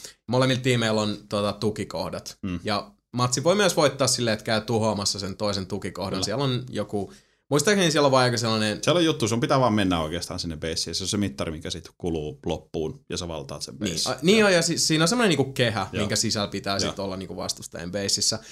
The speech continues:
Speaker 1: Mut <clears throat> tää toisen tiimin beissi on, ää, sen, on semmosen niinku tota, semmosen järven rannalla,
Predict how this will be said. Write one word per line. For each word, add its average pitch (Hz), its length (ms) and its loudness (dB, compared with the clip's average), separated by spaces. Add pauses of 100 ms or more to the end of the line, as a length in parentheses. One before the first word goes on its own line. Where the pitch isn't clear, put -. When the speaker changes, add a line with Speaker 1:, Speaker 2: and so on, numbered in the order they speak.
(280)
Speaker 1:
Mut 117 200 -4 (600)
<clears throat> - 640 -12
tää 123 240 4
toisen 156 340 4
tiimin 117 260 0
beissi 120 420 2
on, 104 260 -2
ää, 101 380 -4 (120)
sen, 104 380 0 (460)
on 117 120 -2
semmosen 113 340 -2
niinku 107 180 -2
tota, 107 500 -6 (440)
semmosen 285 220 2
järven 113 500 4
rannalla, 98 720 -4